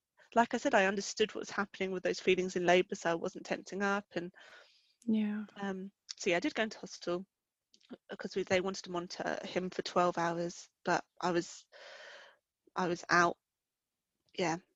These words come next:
Speaker 1: I, I think I was out after fourteen hours of being in the hospital. It wasn't long.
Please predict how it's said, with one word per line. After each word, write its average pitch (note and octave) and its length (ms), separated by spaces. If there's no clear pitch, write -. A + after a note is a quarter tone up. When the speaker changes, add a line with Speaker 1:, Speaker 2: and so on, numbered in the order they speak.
Speaker 1:
I, F3 340
I F3+ 40
think F3 180
I E3 60
was - 180
out E3 220
after - 260
fourteen F3 440
hours E3 240
of - 80
being E3+ 160
in F#3+ 60
the F3+ 60
hospital. - 440
It F#3+ 100
wasn't F#3 260
long. F3 280